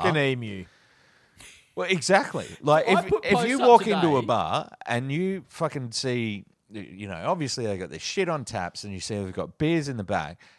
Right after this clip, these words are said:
Speaker 2: and you see something that looks like a beer farm beer and
Speaker 3: Yeah.
Speaker 2: you love beer farm, you're gonna say, "I'll have that one, thank you."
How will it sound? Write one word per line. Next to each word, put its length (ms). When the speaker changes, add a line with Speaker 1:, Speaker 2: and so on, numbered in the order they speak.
Speaker 2:
and 160
you 160
see 220
something 380
that 140
looks 480
like 260
a 40
beer 260
farm 320
beer 280
and 140
Speaker 3:
Yeah. 200
Speaker 2:
you 200
love 240
beer 180
farm, 160
you're 220
gonna 160
say, 180
"I'll 160
have 160
that 160
one, 160
thank 280
you." 160